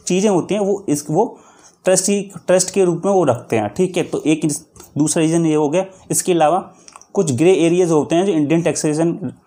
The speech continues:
टैक्सेशन के उसमें, जैसे कि, जैसे कि इसमें एक एग्जांपल दे रखा है कि जो रेजिडेंट, इंडियन रेजिडेंट होते हैं, अगर वो ऐसे कुछ क-, चीज़ें करते हैं, जैसे कि to report it their foreign financial interest and asset, मतलब जो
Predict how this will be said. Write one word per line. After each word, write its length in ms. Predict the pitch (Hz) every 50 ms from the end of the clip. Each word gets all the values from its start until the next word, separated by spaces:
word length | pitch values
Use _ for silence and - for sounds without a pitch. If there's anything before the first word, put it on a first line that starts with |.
| _ - - _ _
टैक्सेशन 460 | - 156 147 - 160 160 147 170 165 151
के 220 | - 151 147 165
उसमें, 380 | 160 143 143 143 - 175 180 170
जैसे 240 | 170 170 170 185 160
कि, 180 | - 202 190 - - - - - _ _ _ _ _ _ _ - _ - - - - 156
जैसे 220 | 151 143 165 170
कि 80 | 151 147
इसमें 220 | 160 - 175 170
एक 100 | - 151
एग्जांपल 340 | 147 127 117 143 151 143 156
दे 140 | 147 147 143
रखा 200 | 135 127 - 175
है 100 | 180 180
कि 100 | 180 180
जो 260 | 147 139 170 180 160 139
रेजिडेंट, 460 | 139 139 139 139 143 160 175 170 -
इंडियन 280 | 151 151 160 175 170
रेजिडेंट 400 | 151 156 151 139 156 165 170 170
होते 220 | 165 147 - - 151
हैं, 160 | 165 170 175 - - - - - - - - -
अगर 160 | 143 180 196
वो 100 | 202 196
ऐसे 160 | 185 170 202 196
कुछ 300 | - 196 190 - - -
क-, 140 | - 170 165
चीज़ें 300 | - 190 196 185 196 180
करते 260 | - 156 143 143 165
हैं, 80 | 170 160
जैसे 140 | 160 170
कि 220 | 165 190 - - - - - - - - - - - -
to 120 | _ 175 180
report 480 | 170 165 156 151 175 180 190 196 190
it 160 | 196 185 185 -
their 200 | 147 143 156 180 180 175
foreign 400 | - - 156 143 143 170 190 180
financial 500 | 180 170 143 139 147 147 147 196 180 143
interest 480 | 143 143 139 - 151 175 175 175 - - _ -
and 160 | 160 151 -
asset, 280 | 127 127 135 151 143 139
मतलब 280 | 135 135 170 170 175 - - - - - - -
जो 120 | 147 -